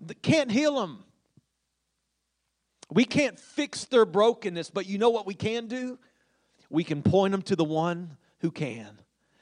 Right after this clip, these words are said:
the Lord Jesus Christ himself. As we proclaim the gospel, that's the point.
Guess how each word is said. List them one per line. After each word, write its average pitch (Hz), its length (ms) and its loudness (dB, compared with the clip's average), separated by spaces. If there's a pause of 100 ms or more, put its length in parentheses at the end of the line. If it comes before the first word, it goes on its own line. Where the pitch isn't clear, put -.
(380)
the 143 120 -4
Lord 151 260 2
Jesus 160 380 -6
Christ 156 440 -4
himself. 110 640 -10 (360)
As 127 220 -6
we 160 240 0
proclaim 196 480 2
the 190 80 -4
gospel, 143 540 -2 (300)
that's 175 280 0
the - 140 -10
point. 135 420 -4